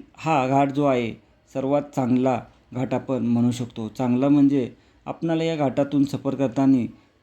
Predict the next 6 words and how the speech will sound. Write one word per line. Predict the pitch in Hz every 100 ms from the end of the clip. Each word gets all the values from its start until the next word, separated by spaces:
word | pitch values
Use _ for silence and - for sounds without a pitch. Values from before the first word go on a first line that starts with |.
| - - 123
जास्त | 139 143 170
त्रास | 156 139 131 131
होत | 123 123
नाही. | 127 123 117 107 - _ _ _ -
इतर | 120 151
घाटांप्रमाणे | 143 139 135 127 123 123 120 120 117